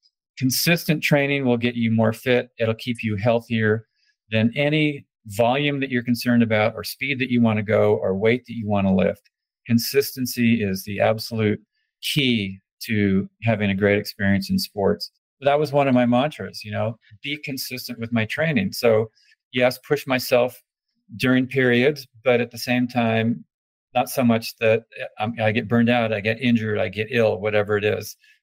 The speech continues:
Because of that sort of focus, I had a, a fifteen-year career as a professional where basically I got faster every single year, which not many people can say.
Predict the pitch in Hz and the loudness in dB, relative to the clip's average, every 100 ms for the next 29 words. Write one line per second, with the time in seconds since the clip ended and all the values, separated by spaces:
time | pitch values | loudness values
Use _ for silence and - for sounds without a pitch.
0 | - 117 160 165 139 127 123 - 123 110 | -14 0 0 2 2 2 2 -2 -4 -2
1 | 104 - _ - 156 185 190 120 135 120 | -6 -12 _ -2 0 0 -2 -4 -2 -2
2 | 120 151 151 123 - 113 113 - _ - | 2 0 2 0 0 -4 -4 -8 _ -20
3 | 123 - 123 117 110 - 117 113 110 - | -16 -6 0 0 0 -4 -4 -4 -4 -12
4 | _ 120 123 - 107 104 104 110 110 160 | _ 0 0 -2 -2 2 2 0 -2 -4
5 | - 120 120 123 123 - 117 120 110 110 | -2 -2 2 0 0 -2 -2 -2 -4 -2
6 | 110 107 117 104 107 110 101 104 - 113 | -2 -4 -6 -4 -2 -2 -2 -6 -4 0
7 | 120 110 - 110 98 - 95 113 101 | 0 0 -2 -6 -8 -12 -4 0 0